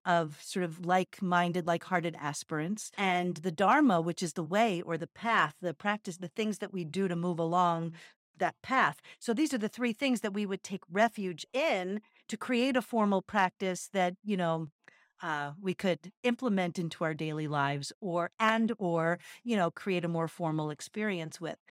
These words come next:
But I think it's interesting. I, I've always called myself a Krista Hindu Buddha Jew, like, all paths to the same place. And it's, you know, these are opportunities to take refuge, to go inside, to withdraw,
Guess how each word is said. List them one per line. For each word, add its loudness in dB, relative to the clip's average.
But 4
I 6
think 0
it's 0
interesting. 0
I, 4
I've 0
always 0
called 2
myself 2
a -8
Krista -6
Hindu -2
Buddha 0
Jew, 0
like, -2
all 4
paths 2
to -6
the -6
same -6
place. -2
And 4
it's, -6
you 0
know, 4
these 0
are 6
opportunities 0
to -4
take -4
refuge, 0
to -4
go 4
inside, 2
to -2
withdraw, 4